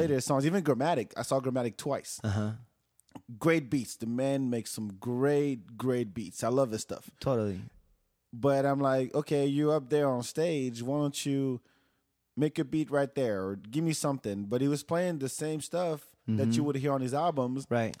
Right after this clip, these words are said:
Speaker 2: And all he would do, "Okay, let me turn the bass down, let me turn it back up. Let me
Speaker 1: Right.
Speaker 2: s-, uh, slow it down, let me speed it up again."
Speaker 1: Mm-hmm.
Speaker 2: And I'm like, "That's not, I wanted, I wanted more."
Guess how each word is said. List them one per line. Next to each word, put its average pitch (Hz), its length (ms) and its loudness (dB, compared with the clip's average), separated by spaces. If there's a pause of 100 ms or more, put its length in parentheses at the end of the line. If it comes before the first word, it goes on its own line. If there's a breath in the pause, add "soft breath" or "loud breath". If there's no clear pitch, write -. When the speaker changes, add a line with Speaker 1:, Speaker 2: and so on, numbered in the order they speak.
Speaker 2:
And 131 120 -2
all 139 100 4
he 143 60 2
would 139 120 0
do, 151 80 0
"Okay, 135 140 -6
let 110 120 -4
me 113 60 -4
turn 117 180 -6
the 127 80 -4
bass 160 240 0
down, 139 300 0
let 110 60 -2
me 95 60 -4
turn 104 180 -6
it 110 100 -4
back 113 220 -2
up. 175 240 -2 (280 soft breath)
Let 92 100 -10
me 104 100 -4
Speaker 1:
Right. 120 80 -4
Speaker 2:
s-, - 240 -8
uh, 113 80 -6
slow 117 300 -4
it 127 80 -4
down, 165 400 4
let 120 140 -2
me 120 180 -2
speed 127 300 -6
it 131 80 2
up 165 160 2
again." 101 280 -6 (320 soft breath)
Speaker 1:
Mm-hmm. 107 120 -2
Speaker 2:
And 127 120 4
I'm 135 140 0
like, 131 220 0 (240)
"That's - 560 -6
not, 139 380 0 (640 loud breath)
I 139 80 6
wanted, 160 420 4
I 135 60 6
wanted 160 300 4
more." 123 340 -2